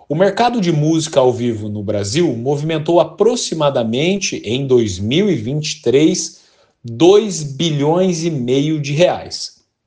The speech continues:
Houve um crescimento projetado de até seis por cento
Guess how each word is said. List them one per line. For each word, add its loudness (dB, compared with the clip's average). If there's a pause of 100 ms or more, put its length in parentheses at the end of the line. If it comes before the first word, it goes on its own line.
(380)
Houve 0
um -4
crescimento -2
projetado 0
de -2
até -2
seis -6
por -6
cento -4